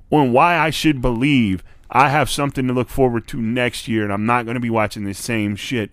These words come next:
over and over. And for whatever reason, he refuses to change his fucking lineups.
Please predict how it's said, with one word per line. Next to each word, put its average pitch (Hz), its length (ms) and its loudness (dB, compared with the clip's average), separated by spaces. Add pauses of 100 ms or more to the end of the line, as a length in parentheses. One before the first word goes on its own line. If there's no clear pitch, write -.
(320)
over 117 280 4
and 120 100 0
over. 180 280 -2 (340)
And 147 200 2
for - 140 2
whatever 180 360 2
reason, 160 420 -2 (340)
he 202 260 2
refuses 175 680 -2
to 139 160 -8
change 156 440 0
his 143 140 -6
fucking 139 420 -2
lineups. 107 400 -2